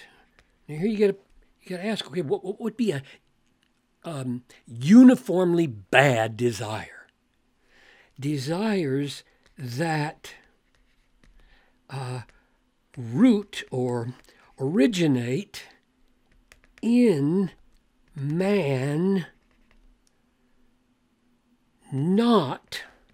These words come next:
not, and here's the key, not God,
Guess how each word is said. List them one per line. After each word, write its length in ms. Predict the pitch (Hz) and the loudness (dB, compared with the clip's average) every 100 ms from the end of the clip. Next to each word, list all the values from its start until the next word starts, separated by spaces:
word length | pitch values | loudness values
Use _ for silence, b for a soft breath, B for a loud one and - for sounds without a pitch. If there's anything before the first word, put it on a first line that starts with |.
| _ _ _ - | _ _ _ -10
not, 600 | 139 196 240 226 143 - - | -4 0 0 0 -2 -6 -12
and 80 | 123 | -6
here's 200 | 131 135 | -6 -6
the 80 | |
key, 300 | - 226 131 B B B - | -6 -4 -4 B B B -10
not 760 | 151 202 226 208 135 - - b b b b 147 139 131 | -4 -2 -2 -2 -6 -12 -20 b b b b -18 -16 -4
God, 680 | 214 214 196 135 110 120 | -2 0 -2 -4 -12 -20